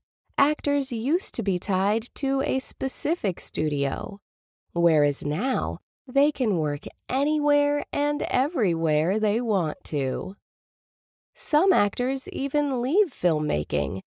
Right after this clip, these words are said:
and many have started working in other areas,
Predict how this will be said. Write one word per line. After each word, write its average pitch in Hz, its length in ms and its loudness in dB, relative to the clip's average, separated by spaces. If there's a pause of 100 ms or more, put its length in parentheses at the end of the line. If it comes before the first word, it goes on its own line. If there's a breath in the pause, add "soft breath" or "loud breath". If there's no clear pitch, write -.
(400)
and 202 360 2
many 277 320 2
have 285 180 -4
started 226 480 0
working 196 480 0
in 262 280 -2 (140)
other 285 360 2
areas, 147 720 0